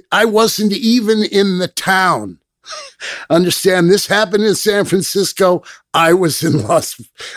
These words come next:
Los Angeles. So if you want to look for a depressing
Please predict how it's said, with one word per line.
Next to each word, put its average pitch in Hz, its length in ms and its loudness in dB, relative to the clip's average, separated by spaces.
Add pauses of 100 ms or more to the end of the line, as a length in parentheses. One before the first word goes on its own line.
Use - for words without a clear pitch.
Los 151 340 2
Angeles. 120 760 -4 (360)
So 151 500 2 (540)
if 135 200 0
you 165 100 4
want 175 200 4
to 165 60 0
look 165 280 0
for 143 360 0
a 131 80 0
depressing 147 800 0